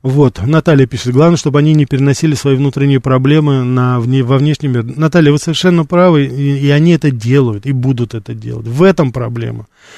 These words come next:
Вся вот озабоченность, я заранее просто хочу, хотя уже вот я должен отметить, таких у меня вопросов нет, но, конечно же, все, все, что я сейчас говорю, все, о чем я сейчас пытаюсь с-, объяснить и рассказать,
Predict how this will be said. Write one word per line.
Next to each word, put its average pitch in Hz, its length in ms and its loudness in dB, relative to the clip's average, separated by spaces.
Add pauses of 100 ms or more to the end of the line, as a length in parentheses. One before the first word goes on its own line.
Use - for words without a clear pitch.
(140)
Вся 202 280 2
вот 180 180 2
озабоченность, 147 760 2
я 139 160 0
заранее 151 400 2
просто 123 300 -6
хочу, 131 320 -6
хотя 143 280 0
уже 135 200 2
вот 123 220 -2
я 120 540 -6
должен 131 320 -2
отметить, 123 320 -4
таких 127 300 -8
у 131 40 -4
меня 131 140 0
вопросов 127 480 -4
нет, 175 220 2 (440)
но, 139 400 2 (100)
конечно 170 540 4
же, 113 160 0
все, 185 460 2
все, 196 260 0
что - 140 -2
я 156 180 4
сейчас 123 300 -2
говорю, 120 400 0
все, 170 240 -2
о 170 80 4
чем 160 220 -2
я 151 120 2
сейчас - 240 -4
пытаюсь 131 440 -4
с-, - 260 -10
объяснить 127 680 -4
и 131 60 0
рассказать, 135 540 0